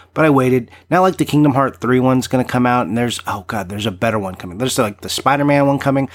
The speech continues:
So I have to make a decision on which one I want. Right now, I have the Batman P S four, which I, I like a lot. I waited to buy that edition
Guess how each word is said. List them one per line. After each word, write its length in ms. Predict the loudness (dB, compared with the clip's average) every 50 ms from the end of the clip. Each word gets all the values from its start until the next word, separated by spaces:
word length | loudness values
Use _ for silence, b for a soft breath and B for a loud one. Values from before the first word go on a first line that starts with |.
| B B B
So 100 | B -4
I 20 | -2
have 60 | 0
to 80 | 2
make 200 | 2 2 2 2
a 40 | 0
decision 400 | -2 -2 -2 -2 -2 -2 -2 -2
on 140 | -4 -4 -6
which 180 | -6 -6 -4 -4
one 120 | -4 -4
I 60 | -6
want. 240 | -8 -10 -12 -14 -6
Right 180 | -4 -2 0 0
now, 180 | 2 2 4 4
I 60 | 2
have 140 | 2 0 -2
the 80 | -4
Batman 480 | -2 -2 -2 -2 0 -2 -2 -2 -2 -2
P 140 | -2 -4 -4
S 100 | -4 -4
four, 260 | -6 -4 -4 -4 -4
which 180 | -4 -4 -4
I, 220 | -4 -4 -4 -6 -8 -8
I 100 | -8 -8
like 220 | -8 -8 -10 -12
a 40 | -12
lot. 240 | -12 -12 -14 -14 -18 _ _ _ _ _ _ _ _ B B B B B B B B B B
I 100 | -2 2
waited 360 | 2 2 2 2 0 -2 -2
to 80 | -2
buy 260 | 0 0 0 0 -2 -4
that 420 | -6 -4 -2 -2 -2 -2 -4 -8
edition 460 | -10 -8 -4 -4 -4 -4 -4 -8 -12